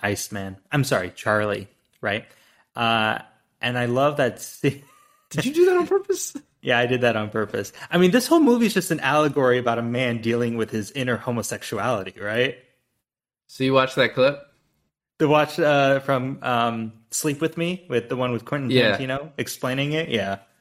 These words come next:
Speaker 2: You know what's funny? So, I wanna talk about this. One of his main points in that movie is, um, he didn't, he wasn't interested her, in her until the elevator scene where she looks like a man.
Speaker 1: Right.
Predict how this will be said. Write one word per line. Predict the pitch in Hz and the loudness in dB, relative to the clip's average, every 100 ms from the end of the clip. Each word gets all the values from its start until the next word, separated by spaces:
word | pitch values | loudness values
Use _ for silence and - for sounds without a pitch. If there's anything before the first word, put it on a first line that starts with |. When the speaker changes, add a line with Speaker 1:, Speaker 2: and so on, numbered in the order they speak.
| _ _ _ _ _ _ _ | _ _ _ _ _ _ _
Speaker 2:
You | 127 | 2
know | 151 | 4
what's | 185 - | 4 0
funny? | - 143 147 190 208 _ _ _ _ - | -2 0 2 0 -4 _ _ _ _ -20
So, | - - 139 127 120 117 - | -8 0 2 6 6 4 2
I | 117 | 0
wanna | 113 117 101 | 2 2 2
talk | 120 123 | 0 0
about | 98 - | -2 -6
this. | 95 - - _ _ _ _ - | -8 -10 -20 _ _ _ _ -4
One | 131 156 | 2 4
of | 190 | 4
his | 196 170 | 6 4
main | 131 139 151 143 | 4 4 4 2
points | - 185 185 | 0 -2 0
in | 151 | 0
that | 131 92 | 2 2
movie | 131 202 147 107 | 0 0 0 0
is, | 113 117 113 110 107 - _ - | 2 2 0 -2 -6 -12 _ -2
um, | 107 104 101 101 - _ | 0 2 0 -4 -10 _
he | - 131 147 151 | -16 0 2 4
didn't, | 151 143 135 120 | 2 0 -2 -4
he | - 160 | -6 0
wasn't | 165 170 143 | 2 4 2
interested | 135 - 151 - 123 | 0 -2 -4 -2 -4
her, | - - | -4 -8
in | - 117 | -6 -4
her | 101 113 107 107 - - _ | 0 2 2 0 -4 -20 _
until | 120 113 - 139 | -6 -4 0 2
the | 120 123 | 2 -2
elevator | 120 131 135 156 156 | 0 0 2 2 2
scene | 151 175 170 | 0 0 0
where | 135 | 0
she | - | -2
looks | 120 123 - | -2 -2 0
like | 135 | 0
a | 117 | 0
man. | 104 110 127 185 220 _ _ _ _ - | 0 2 2 0 -8 _ _ _ _ 2
Speaker 1:
Right. | 131 120 | 2 2